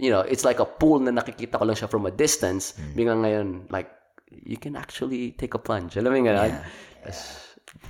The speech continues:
Speaker 1: tas bumili, bu-, yun nga, bumili ako. Kasi kasama ko yung mga kapatid ko and then yung,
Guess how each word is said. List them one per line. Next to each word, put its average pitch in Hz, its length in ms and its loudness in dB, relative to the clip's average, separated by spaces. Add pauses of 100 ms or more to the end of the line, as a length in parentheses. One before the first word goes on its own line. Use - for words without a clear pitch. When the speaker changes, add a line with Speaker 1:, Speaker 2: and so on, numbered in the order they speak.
(120)
Speaker 1:
tas - 160 -14
bumili, 90 260 -4
bu-, 98 300 -4
yun 123 160 -2
nga, 95 80 0
bumili 87 320 -6
ako. 95 160 0
Kasi - 140 -6
kasama 95 260 2
ko - 80 -2
yung 87 400 -2
mga 82 160 -6
kapatid 87 420 -6
ko 85 360 0
and 82 120 -6
then 85 220 -6
yung, 82 160 -10